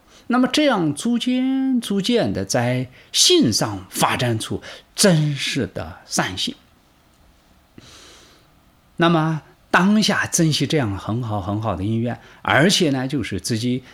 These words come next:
难行而精进修持，然后呢，就是尽众生的护助是阿弥陀佛。我们在娑婆这边呢，因中往生那边做这样的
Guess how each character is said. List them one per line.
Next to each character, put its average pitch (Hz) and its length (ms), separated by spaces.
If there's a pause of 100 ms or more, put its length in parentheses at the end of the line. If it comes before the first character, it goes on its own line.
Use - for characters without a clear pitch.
难 127 420
行 147 340
而 85 220
精 120 240
进 110 160
修 120 240
持， - 200 (340)
然 127 240
后 165 160
呢， 123 160
就 135 140
是 92 360 (600)
尽 123 580 (380)
众 135 260
生 120 260
的 87 260
护 - 220
助 104 160
是 - 120
阿 131 180
弥 101 120
陀 98 180
佛。 107 180 (140)
我 120 160
们 131 120
在 123 160
娑 151 280
婆 123 160
这 190 240
边 95 260
呢， 101 140 (180)
因 156 300
中 143 260 (200)
往 104 300
生 123 300
那 175 220
边 135 260 (600)
做 117 120
这 214 180
样 156 200
的 87 100